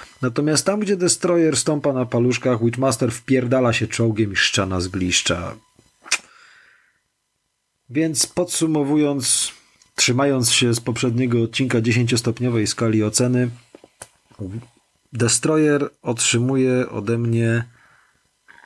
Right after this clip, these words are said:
cztery do pięciu i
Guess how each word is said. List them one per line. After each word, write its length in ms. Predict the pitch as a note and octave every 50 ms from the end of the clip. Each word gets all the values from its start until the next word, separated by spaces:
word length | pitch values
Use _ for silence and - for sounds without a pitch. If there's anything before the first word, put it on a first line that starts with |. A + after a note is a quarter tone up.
| C2+ A#1+ - - _ _ _ _ _ _ _ _ _ _ _ _
cztery 520 | - - - - - D3+ D3 D3 C#3+ C3+
do 120 | B2+ A#2 A2
pięciu 680 | - - C#3 C#3 C#3+ C#3+ B2+ - F3+ F#3 G3 G#3 G3+ E3 - - - _ _ _ _ _ _ _ _ _ _ _ _ _ _ _ _ _ _ _ _ _ _ _ _ _ _ -
i 340 | D3 D#3 D#3+ D#3+ D#3+ E3 E3